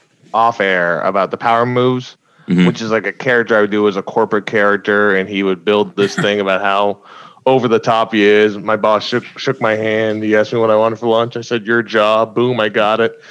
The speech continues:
Speaker 1: Like, it's just, like, very just boom, boom, boom. And at the end of the joke, I reveal that I'm unemployed. Like, none of this actually works, you know?
Speaker 2: Hmm.
Speaker 1: And that worked really well. And I love that idea because, one, I like playing narcissistic.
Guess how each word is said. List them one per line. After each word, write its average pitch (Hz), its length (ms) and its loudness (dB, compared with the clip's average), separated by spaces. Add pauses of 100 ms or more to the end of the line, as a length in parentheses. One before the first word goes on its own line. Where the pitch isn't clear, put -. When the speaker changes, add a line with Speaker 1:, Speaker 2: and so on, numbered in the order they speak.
(360)
Speaker 1:
Like, 120 240 2
it's 135 160 0
just, 143 220 2
like, 120 180 0
very 127 560 2
just 127 420 -2
boom, 135 220 2
boom, 120 180 0
boom. 120 160 2
And 117 100 2
at 120 120 2
the 131 100 0
end 139 140 4
of 135 80 0
the 127 80 0
joke, 110 340 2
I 101 80 0
reveal 101 600 0
that 95 200 0
I'm 104 180 -2
unemployed. 92 680 -4
Like, 85 180 -8 (160)
none 117 260 -2
of 104 100 0
this 95 200 -2
actually 90 420 -4
works, 82 460 -10
you 95 80 -4
know? 95 300 -6 (480)
Speaker 2:
Hmm. 139 100 -6
Speaker 1:
And 120 580 0 (440)
that 143 200 4
worked 143 200 2
really 131 160 4
well. 135 440 4
And 110 120 0
I 120 60 2
love 135 320 2
that 131 140 2
idea 113 840 2
because, 104 580 0 (220)
one, 127 380 0
I 107 100 0
like 123 260 0 (300)
playing 135 400 -2
narcissistic. 104 840 -8